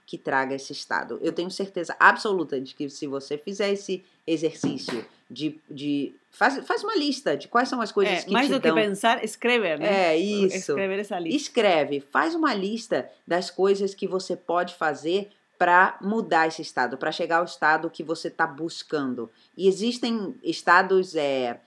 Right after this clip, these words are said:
Speaker 1: é, que são a casa, digamos assim, você sempre volta pra casa emocional. Você sempre tá buscando, é, sentir esse estado ou sair desse estado,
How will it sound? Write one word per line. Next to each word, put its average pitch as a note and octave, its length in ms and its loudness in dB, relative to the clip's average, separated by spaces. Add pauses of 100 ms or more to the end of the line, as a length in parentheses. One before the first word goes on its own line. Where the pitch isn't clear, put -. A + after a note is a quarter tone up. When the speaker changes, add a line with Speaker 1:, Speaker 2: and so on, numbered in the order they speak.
(340)
Speaker 1:
é, B2 560 -4 (120)
que F3 160 -6
são E3 560 -2
a - 120 0 (600)
casa, C#3+ 540 6
digamos C3+ 280 -4
assim, C#3 240 -6
você C#3+ 200 -8
sempre F#3+ 260 -8
volta D#3+ 240 -2
pra D#3 160 0
casa B2+ 480 0
emocional. C3+ 640 -6
Você - 140 -10
sempre F#3 240 -6
tá F3+ 240 8 (200)
buscando, F3+ 800 0 (100)
é, D3 320 0 (640)
sentir G#3+ 560 -2
esse A#3+ 140 -6
estado G3 460 4
ou G3+ 120 0
sair F#3 420 0
desse C#3+ 240 -4
estado, - 400 -4